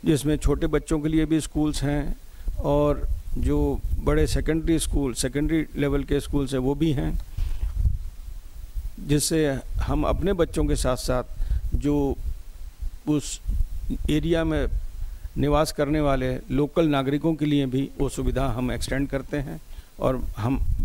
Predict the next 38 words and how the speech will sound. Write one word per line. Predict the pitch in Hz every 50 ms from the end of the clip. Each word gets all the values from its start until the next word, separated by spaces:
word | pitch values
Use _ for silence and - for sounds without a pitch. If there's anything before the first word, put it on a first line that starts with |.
| 120 113
बीएसएफ़ | 123 139 170 185 175 - 202 175 -
से | - 175 147
ज़्यादा | 135 131 127 117 123 120 - - - - - - - -
बाहर | 139 127 123 135 170 165
के | - 156 151
बच्चे | 135 135 - - - 139 135
उसमें | 123 117 - - 120 120 151 180 - - - - - - - -
पढ़ते | 117 110 117 - 147 135
हैं | 123 131 151 147 147 - - - - - - _ -
और | - - 67 67 65 - - -
शिक्षा | - - 131 - - 127 127
ग्रहण | 113 113 - 98 123 120
करते | - - 117 107 - - 113
हैं। | 92 90 107 - - - - - - - - - - - -
और | - 135 135 139 131 120 - - - - - - - - - - - - - - - - - - -
काफ़ी | - 135 135 - 165 156
अच्छे | 143 - - - - - -
परिणाम | 147 139 143 139 143 147 143 123
हमारे | 123 131 131 131 135 131
स्कूलों | - - 139 131 135 131
के | 123 127 123
रहे | 120 127 143 151
हैं। | 131 143 151 147 156 - - - - - - - - - - -
इनके | 127 135 135 139 131
कुछ | - 139 143 135
बच्चे | 127 127 120 - - 131 123 - - 135
आईआईटीज़ | 131 131 139 143 135 - 143 151 139 127
में | 143 143
भी | 143 143
select | 123 - 135 139 139 - -
हुए | 135 139 147 143
हैं | 127 123 139 135 - - - - - - - - - - - - -
और | - 135 139 135 123
medical | 127 135 135 139 131 147 143 143
में | 143 143 131
select | - 135 127 127 123 - -
हुए | 131 131 123
हैं | 113 123 131 123 -